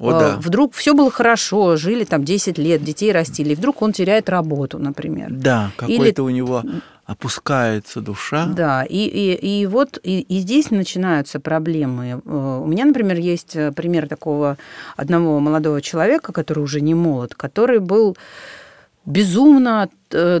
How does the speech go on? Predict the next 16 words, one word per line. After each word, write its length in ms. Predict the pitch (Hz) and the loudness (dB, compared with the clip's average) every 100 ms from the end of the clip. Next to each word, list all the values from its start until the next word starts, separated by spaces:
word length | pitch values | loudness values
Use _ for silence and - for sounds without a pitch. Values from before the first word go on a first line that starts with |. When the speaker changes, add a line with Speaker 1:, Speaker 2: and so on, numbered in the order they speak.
| 170 | -2
Speaker 2:
безумным 560 | 170 196 254 269 233 208 | -4 2 6 6 4 0
трудоголиком, 1040 | 175 202 208 196 196 156 - 135 123 131 | 0 2 2 4 4 4 0 -6 -6 -4
очень 220 | 175 220 | -4 -2
Speaker 1:
Мгм. 60 | 220 | -2
Speaker 2:
талантливым, 760 | 214 233 220 175 151 147 143 139 | 2 4 4 2 0 -2 -2 0
Speaker 1:
Мгм. 60 | 165 | 0
Speaker 2:
очень 400 | 208 - 226 214 | -2 -2 -2 -2
творческим. 1080 | - 208 196 175 - - - 147 139 131 131 | -2 0 0 0 -8 -10 -8 -4 -2 -2 -2
И 180 | 143 175 | -4 -6
первые 500 | 220 233 196 170 156 | 0 0 0 -2 -2
там 180 | 143 | -4
тридцать 440 | 143 202 196 160 - | -4 -4 -4 -6 -4
пять-сорок 760 | 175 143 - - 175 151 139 | -4 -4 -6 -10 -4 -2 -2
лет 200 | 160 160 | -2 -2
своей 240 | - 151 156 | 0 0 0
жизни 520 | 196 320 330 202 151 | 2 2 4 2 0